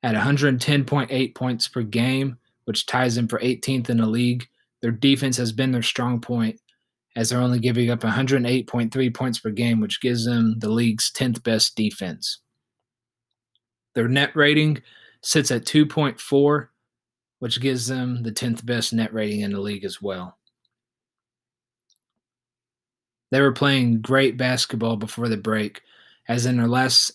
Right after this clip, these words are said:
ten games, they were eight and two, led by C P three,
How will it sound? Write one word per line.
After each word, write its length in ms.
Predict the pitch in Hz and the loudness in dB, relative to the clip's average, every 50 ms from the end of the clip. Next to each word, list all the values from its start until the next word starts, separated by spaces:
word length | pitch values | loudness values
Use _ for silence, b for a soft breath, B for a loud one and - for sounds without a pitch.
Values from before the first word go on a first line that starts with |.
| _ _ _ _ _ _ _ _ | _ _ _ _ _ _ _ _
ten 280 | - - 160 160 165 147 | -2 0 2 4 4 4
games, 420 | 131 139 135 131 127 127 127 120 | 4 2 2 2 2 2 2 0
they 100 | - 127 | 0 0
were 160 | 117 117 113 - | 0 0 -2 -2
eight 200 | - 131 139 - | 0 0 0 0
and 140 | 160 147 123 | 0 -2 -2
two, 420 | - - 135 127 120 120 117 - - b b b b b b b b b b b b _ - | 0 0 0 2 2 0 -2 -4 -8 b b b b b b b b b b b b _ -4
led 280 | 117 135 147 147 135 123 | 0 2 2 2 2 2
by 180 | 135 123 120 | 0 0 0
C 260 | - - - 143 135 | 0 2 2 2 2
P 220 | 120 - 131 123 120 | 2 2 0 -2 -2
three, 480 | 123 127 131 135 131 123 123 123 120 | -2 -2 0 2 2 2 0 0 -2